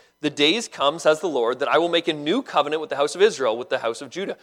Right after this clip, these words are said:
Hey, there, there's a day coming that I'm gonna make a new promise. I've made all these promises in the past. They're all leading toward this new and better promise. Verse thirty-three says,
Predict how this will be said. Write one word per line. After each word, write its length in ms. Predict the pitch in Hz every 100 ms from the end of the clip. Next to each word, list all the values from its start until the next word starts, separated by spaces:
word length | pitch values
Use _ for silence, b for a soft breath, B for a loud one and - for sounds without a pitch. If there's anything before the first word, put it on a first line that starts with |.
| b
Hey, 160 | - -
there, 220 | 175 185 202
there's 200 | 208 185
a 40 |
day 300 | 156 196 311
coming 340 | - 208 208 180
that 120 | 160
I'm 160 | 196
gonna 140 | 214 202
make 180 | 196 190
a 80 |
new 460 | 180 160 180 240 254
promise. 760 | - 208 180 160 - - - _ -
I've 140 | 165
made 160 | 180 262
all 180 | 254 277
these 180 | 254 -
promises 560 | - 240 254 - 240
in 80 | 220
the 80 | 208
past. 540 | - 262 156 160 - B B B
They're 160 | 190 226
all 280 | 226 214
leading 420 | 185 269 311 277 247
toward 420 | - 220 220 185
this 200 | 185 -
new 320 | 160 214 220
and 160 | 202 160
better 220 | 175 175
promise. 560 | - 160 120 - - - _ _ _ _ _ _ _ _ -
Verse 200 | 175 175
thirty-three 400 | 175 160 202 226
says, 360 | - 120 160